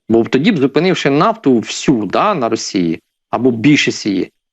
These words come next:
це було б, ну, зовсім іншою розмовою з росіянами, і Росія потерпала б ще більше. Тому єдине, от на що, що я ще раз наголошу, це санкційний тиск,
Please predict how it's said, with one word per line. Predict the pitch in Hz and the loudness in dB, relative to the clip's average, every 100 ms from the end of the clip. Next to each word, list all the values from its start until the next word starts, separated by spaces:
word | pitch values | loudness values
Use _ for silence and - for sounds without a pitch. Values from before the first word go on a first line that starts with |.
| _ | _
це | - 147 | -4 0
було | 131 156 | 2 2
б, | 127 - | 0 -4
ну, | - 120 104 110 | -2 0 -2 -2
зовсім | 113 123 180 160 175 | 0 2 2 2 2
іншою | 240 - 131 | 2 2 2
розмовою | 135 151 147 104 104 | 4 2 2 2 0
з | 104 | 0
росіянами, | 117 - 139 208 147 113 | -2 0 0 0 2 2
і | |
Росія | 120 - 156 | 0 2 0
потерпала | - - - 156 143 | 0 -6 -4 -2 -2
б | - | -2
ще | - | -2
більше. | 98 - - - _ _ _ _ _ | -2 -4 -8 -12 _ _ _ _ _
Тому | - 165 180 | 0 2 4
єдине, | 165 147 165 123 101 90 110 | 2 2 2 2 -2 -4 -4
от | 117 110 127 | -4 -2 -2
на | 123 | -2
що, | - 135 | 2 2
що | 110 147 | 2 2
я | 127 | 2
ще | - 123 | 2 -2
раз | 117 - | -2 -2
наголошу, | 113 123 - 202 | 0 0 2 0
це | 196 127 95 - _ _ | 2 -2 -2 -6 _ _
санкційний | 151 143 - 175 170 | 0 2 2 2 2
тиск, | 202 214 208 | 2 2 0